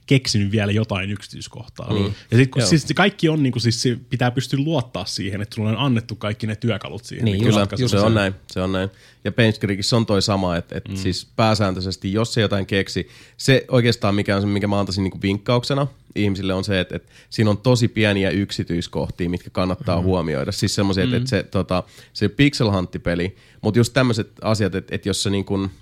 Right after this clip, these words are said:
Speaker 3: jos sä avaat, e-, siis esimerkki. Et jos sä avaat auton oven,
Speaker 2: Mm-hmm.
Speaker 3: niin muista se, että, että sit ne asiat, mitkä on tyyliin vaikka siinä auton pelkääjän paikalla, jos sä löydät sieltä jotain,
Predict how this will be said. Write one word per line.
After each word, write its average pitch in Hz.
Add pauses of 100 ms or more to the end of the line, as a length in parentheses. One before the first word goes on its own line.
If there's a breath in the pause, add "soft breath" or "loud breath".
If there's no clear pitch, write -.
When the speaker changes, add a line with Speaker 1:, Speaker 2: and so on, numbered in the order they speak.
(100)
Speaker 3:
jos 107
sä 95
avaat, 113 (360)
e-, 127 (220)
siis - (120)
esimerkki. - (1300 soft breath)
Et 120
jos 123
sä 151
avaat 143
auton 110
oven, 71
Speaker 2:
Mm-hmm. - (220 soft breath)
Speaker 3:
niin 104
muista 123
se, 113
että, 101
että -
sit - (100)
ne 110
asiat, 117
mitkä 98
on 95
tyyliin 95
vaikka 92
siinä 92
auton 95 (160)
pelkääjän 95
paikalla, 73
jos 76
sä 98
löydät 90
sieltä 85 (220)
jotain, 78